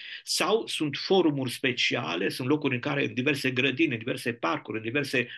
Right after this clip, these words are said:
când e, bate soarele Provenței, în spații interioare, se discută cu publicul. Las deoparte marele număr de lecturi, faptul că sunt prezenți acolo editorii cu cărțile lor.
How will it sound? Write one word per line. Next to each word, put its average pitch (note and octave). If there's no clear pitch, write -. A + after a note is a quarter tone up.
când A#2
e, A2
bate B2
soarele G2+
Provenței, A#2
în G2+
spații B2+
interioare, C#3
se -
discută D#3+
cu -
publicul. A2+
Las G3+
deoparte F#3+
marele E3+
număr D#3+
de C#3+
lecturi, D#3
faptul C#3+
că C#3+
sunt D3
prezenți C#3+
acolo D3
editorii D3
cu A2+
cărțile C#3
lor. D3